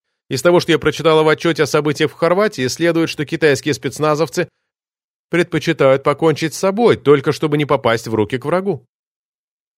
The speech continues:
«Так что же нам с ним делать?» Взяв с дивана подушку, Моу подняла свой глок.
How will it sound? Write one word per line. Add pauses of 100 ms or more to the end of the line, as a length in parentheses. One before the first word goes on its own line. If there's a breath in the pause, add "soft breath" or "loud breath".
«Так
что
же
нам
с
ним
делать?» (840)
Взяв
с
дивана
подушку,
Моу
подняла
свой
глок.